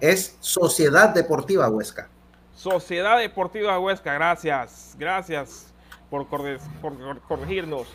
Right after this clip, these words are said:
Speaker 2: Bueno, vamos al siguiente partido. El Villarreal venció dos goles por uno al Valencia.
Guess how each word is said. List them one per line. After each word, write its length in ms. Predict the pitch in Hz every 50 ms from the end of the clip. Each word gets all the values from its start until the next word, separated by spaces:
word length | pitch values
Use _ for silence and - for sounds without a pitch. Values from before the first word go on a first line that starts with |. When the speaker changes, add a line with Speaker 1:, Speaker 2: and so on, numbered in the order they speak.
| - - - - - -
Speaker 2:
Bueno, 240 | 165 208 226 220 190
vamos 240 | 185 196 214 220 226
al 100 | 220 208
siguiente 320 | 226 226 226 226 - 226
partido. 520 | - 190 185 185 180 240 240 202 175 -
El 140 | - 180 180
Villarreal 500 | 185 196 196 185 180 180 185 226 247 247
venció 400 | 233 233 220 208 - 240 247 233
dos 260 | 208 226 240 240 226
goles 320 | 208 233 240 240 233 226 220
por 220 | - 196 202 208
uno 400 | 240 247 254 247 240 240 233 226 - - - - - - -
al 300 | - - 156 156 156 156
Valencia. 800 | 143 160 156 160 180 220 247 262 254 - - 175 147 131 113